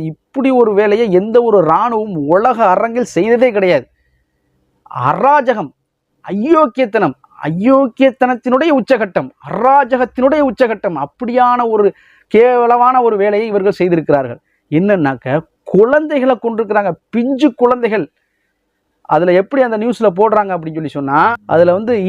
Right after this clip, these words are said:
இன்ஃபேண்ட்னு குறிப்பிடுறாங்க. இன்ஃபேண்ட்னா கை குழந்தை. அப்ப கை குழந்தைகள் கூட விடாம இந்த அளவுக்கு வெறித்தனமாக இருக்கிறார்கள் என்று சொன்னார். அவர்களுக்கு குழந்தைகளிலிருந்து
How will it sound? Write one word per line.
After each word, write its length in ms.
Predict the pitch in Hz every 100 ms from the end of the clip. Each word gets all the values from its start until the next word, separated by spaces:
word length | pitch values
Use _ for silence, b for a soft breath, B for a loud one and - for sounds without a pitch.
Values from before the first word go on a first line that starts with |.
| 240
இன்ஃபேண்ட்னு 600 | 262 - 254 240 247 214
குறிப்பிடுறாங்க. 480 | 226 202 202 180 139 117 147
இன்ஃபேண்ட்னா 640 | 190 233 - 214 185 180 254 190
கை 100 | 208 240 233
குழந்தை. 300 | 208 165 139 _ _ -
அப்ப 180 | 160 135 -
கை 100 | 170 254 247 -
குழந்தைகள் 600 | 254 240 233 220 208 196 165
கூட 140 | 240 254 220
விடாம 440 | 190 196 175 160 202 254 226 _ _ _ _ _ _
இந்த 260 | 180 226 226
அளவுக்கு 480 | 233 247 254 214 247 160
வெறித்தனமாக 680 | 170 240 220 233 226 220 214
இருக்கிறார்கள் 400 | 196 185 202 196
என்று 180 | 180 160
சொன்னார். 320 | 165 160 190 208 - 151
அவர்களுக்கு 580 | 185 240 233 226 - 220 -
குழந்தைகளிலிருந்து 920 | 208 233 226 214 220 208 202 233